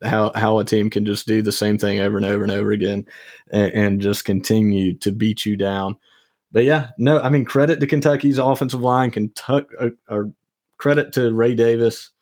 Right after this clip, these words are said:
I mean, Devin Leary didn't even need to throw the ball. They threw it nineteen times, but, uh, probably just to keep Florida a, a little bit in check.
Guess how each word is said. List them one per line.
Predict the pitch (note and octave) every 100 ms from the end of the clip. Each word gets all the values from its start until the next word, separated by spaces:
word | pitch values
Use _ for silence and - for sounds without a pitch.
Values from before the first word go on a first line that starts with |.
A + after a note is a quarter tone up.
| _ _ _ _ _ _ -
I | A2+
mean, | A2 A2 G#2 G2 F#2 _ _ _ _ _ A2
Devin | A#2+ C3+ C3
Leary | C3 B2+
didn't | B2 A#2 A#2+
even | A#2
need | A#2 A2+
to | G#2
throw | G#2+ G2+
the |
ball. | G#2 G#2 G#2+
They | G#2
threw | A#2 A#2
it |
nineteen | G#2+ A2+ G2+ G#2
times, | G#2+ G#2+ G#2+ G#2
but, | A2 G2 F#2 _ -
uh, | G2+ G2+ -
probably | - A#2 A2+
just | A2 -
to | G2+
keep | G#2+ G#2+ G#2+ _ _ -
Florida | A2+ A2 A2
a, | G2+ G2+ -
a |
little | G#2+ A2 A2
bit | G#2+ F#2+
in | G#2
check. | - G2+ F2+